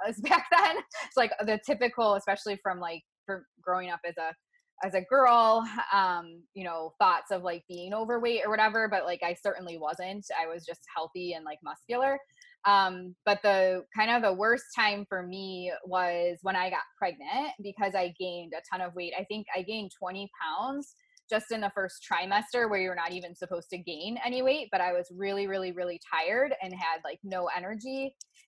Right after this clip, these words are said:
And I didn't have morning sickness, which probably sounds like a great thing, but I was ridiculously hungry and nothing made me nauseous. So I ate all of the things and I couldn't work out or anything 'cause I was so tired. So,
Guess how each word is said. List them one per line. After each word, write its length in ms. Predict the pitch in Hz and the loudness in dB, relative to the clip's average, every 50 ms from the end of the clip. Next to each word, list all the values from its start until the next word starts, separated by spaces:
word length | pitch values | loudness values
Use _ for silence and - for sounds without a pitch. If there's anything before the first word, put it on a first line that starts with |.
| _ - | _ -2
And 420 | 214 208 202 196 196 190 190 185 - - | 2 4 4 4 4 2 0 0 2 2
I 60 | 208 | 2
didn't 200 | 202 254 277 277 | 4 2 0 0
have 260 | 254 254 247 233 214 | 2 2 2 2 2
morning 420 | 208 185 175 175 185 208 233 247 240 | 0 -2 -2 -2 -2 -2 -4 -6 -2
sickness, 460 | - 294 285 - 294 320 320 311 - | 0 0 0 0 0 -2 -2 -2 -2
which 160 | 220 202 190 - _ | -4 -6 -6 -4 _
probably 400 | - 180 180 202 214 240 254 247 | 0 0 0 0 -2 -2 -4 -4
sounds 300 | - - 196 196 196 190 | -2 -2 0 0 0 -2
like 160 | 190 190 190 | -2 -2 -4
a 40 | 185 | -6
great 320 | 185 - 180 180 175 - - | -8 -6 -6 -6 -6 -6 -8
thing, 340 | 175 160 175 202 233 247 220 - | -8 -8 -6 -6 -8 -8 -2 2
but 100 | 208 202 | 2 4
I 140 | 202 185 190 | 4 4 4
was 320 | 190 190 185 - - - _ - | 2 -2 -4 -6 -12 -20 _ -12
ridiculously 800 | 196 208 208 175 - 202 196 - 202 190 185 175 - - 185 175 | -10 -10 -8 -4 -4 -4 -4 -2 -2 -4 -4 -4 -6 -6 -8 -6
hungry 460 | - 185 180 185 185 208 220 220 214 - | -6 -6 -6 -2 -2 -2 0 -2 -2 -4
and 160 | 190 190 190 | -6 -6 -2
nothing 340 | 185 175 - - 196 190 190 | -2 -2 -2 -4 -6 -8 -8
made 200 | 185 180 180 180 | -6 -8 -8 -8
me 100 | 180 180 | -8 -8
nauseous. 460 | 170 139 156 170 - - 247 254 262 - | -6 -6 -6 -4 -2 0 0 0 -2 -2
So 140 | - 214 208 | -2 0 2
I 140 | 190 185 - - | 2 2 0 -2
ate 180 | 185 190 190 - _ _ _ _ _ _ _ - | -4 -6 -6 -8 _ _ _ _ _ _ _ 2
all 160 | 202 202 190 | 4 4 4
of 120 | 185 180 175 | 4 0 -4
the 80 | 180 | -6
things 320 | - 180 156 139 165 240 - _ _ _ _ _ _ _ - - - | -6 -6 -8 -8 -12 -18 -20 _ _ _ _ _ _ _ -8 -2 0
and 160 | 226 214 208 | 0 2 2
I 80 | 202 202 | 2 2
couldn't 240 | - 247 247 233 | 2 2 4 4
work 160 | 226 220 208 - | 4 2 4 6
out 220 | 196 208 214 214 | 6 6 6 6
or 60 | 196 | 2
anything 340 | 180 180 185 180 185 175 180 | 0 -2 -4 -6 -8 -8 -6
'cause 100 | 196 180 | -6 -4
I 60 | 165 160 | -4 -4
was 180 | 160 175 - | -6 -8 -10
so 240 | - - 196 160 156 | -8 -6 -6 -6 -2
tired. 440 | 160 208 220 262 220 143 151 165 185 - _ - - - _ _ _ _ _ _ _ _ _ _ - - - | 0 2 4 4 4 2 -2 -8 -14 -18 _ -20 -20 -20 _ _ _ _ _ _ _ _ _ _ -20 -4 2
So, 500 | - 277 262 233 214 208 202 202 202 | 6 8 8 8 8 8 6 6 6